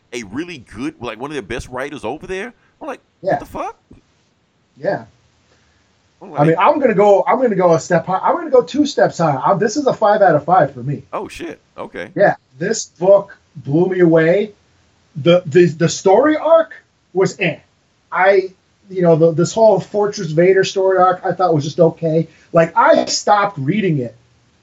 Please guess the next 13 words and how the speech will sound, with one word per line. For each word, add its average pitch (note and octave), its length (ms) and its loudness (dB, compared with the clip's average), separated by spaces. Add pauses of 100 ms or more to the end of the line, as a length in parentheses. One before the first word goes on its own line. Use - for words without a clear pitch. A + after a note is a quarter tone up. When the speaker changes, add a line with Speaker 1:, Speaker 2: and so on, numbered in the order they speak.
(120)
Speaker 2:
a D3+ 80 -4
couple F#3+ 260 0
months, E3+ 220 0
'cause G3+ 100 -2
remember C#4+ 240 4
I, A3 220 2
I G3 340 2 (120)
reviewed E3 580 0
the E3+ 80 0
first F#3+ 320 -2
couple F3 320 0
issues, E3 500 0
like, C3+ 220 -2